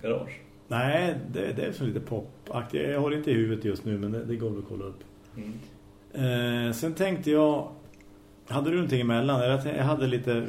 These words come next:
Speaker 2: lite personer.
Speaker 1: Jag hade en... Eh, apropå vad vi nyss pratade om. Vad gör tandläkaren på lunchen?
Speaker 2: <laughs> Den är så, den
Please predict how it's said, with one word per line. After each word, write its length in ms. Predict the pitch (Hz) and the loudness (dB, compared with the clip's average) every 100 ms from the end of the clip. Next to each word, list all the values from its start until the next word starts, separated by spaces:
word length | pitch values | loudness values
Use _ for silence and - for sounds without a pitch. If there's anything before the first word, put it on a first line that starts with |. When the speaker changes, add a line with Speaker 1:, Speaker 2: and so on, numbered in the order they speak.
| 120 | -4
Speaker 2:
lite 340 | 120 117 113 110 | -6 -2 -2 -2
personer. 640 | 117 117 147 151 98 95 - - - | -2 0 0 0 -2 -4 -10 -16 -12
Speaker 1:
Jag 120 | 120 | -6
hade 240 | 127 123 | -2 0
en... 140 | 120 113 | 2 2
Eh, 260 | 104 107 107 - - - - - - - | 2 -2 -4 -10 -18 -20 -20 -20 -20 -20
apropå 600 | - 135 - 143 - - - - - - - - - | -10 -10 -6 -4 -4 -6 -10 -20 -20 -20 -20 -20 -14
vad 120 | 117 | -10
vi 80 | 107 | 2
nyss 200 | 107 - | 6 6
pratade 260 | - 113 113 | 6 2 -2
om. 120 | 107 - - - - - - - - - - - - - - 117 | -6 -8 -14 -20 -20 -20 -20 -20 -20 -20 -20 -20 -20 -20 -18 -4
Vad 140 | 120 | 0
gör 120 | 127 | 2
tandläkaren 600 | 120 - 120 120 139 120 | 2 2 0 2 0 0
på 60 | 113 | 0
lunchen? 360 | 113 143 139 - - - - - - - - - - - - - | 0 0 -4 -8 -14 -18 -20 -20 -20 -20 -18 -16 -8 -6 -4 -4
Speaker 2:
<laughs> 120 | 135 - - - - - | -6 -6 -12 -16 -16 -2
Den 100 | 135 | 0
är 60 | |
så, 280 | 131 127 107 | 2 2 0
den 120 | 113 | 0